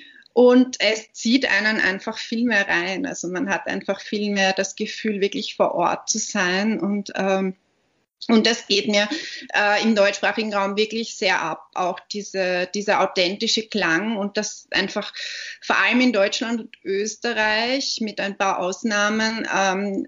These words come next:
schon die meisten Bücher einfach in so einer standardisierten Hochsprache sind, die einfach nicht wirklich natürlich klingt. Also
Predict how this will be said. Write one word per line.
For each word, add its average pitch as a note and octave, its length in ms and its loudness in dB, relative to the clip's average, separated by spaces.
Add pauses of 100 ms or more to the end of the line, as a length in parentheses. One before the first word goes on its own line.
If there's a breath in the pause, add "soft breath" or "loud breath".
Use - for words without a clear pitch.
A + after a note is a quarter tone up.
schon A#3+ 840 4 (120)
die A3+ 120 6
meisten G3+ 500 4
Bücher A3 300 0 (120)
einfach G3+ 300 -6
in G#3 140 -2
so G#3+ 100 -4
einer G3+ 160 0
standardisierten G#3+ 1000 -2
Hochsprache G3 800 -2
sind, B3+ 560 0 (1080 loud breath)
die A3+ 140 2
einfach G3 560 -2
nicht A3 560 -4
wirklich A3+ 320 -2
natürlich A3 640 0
klingt. - 440 -6
Also F#3+ 600 -4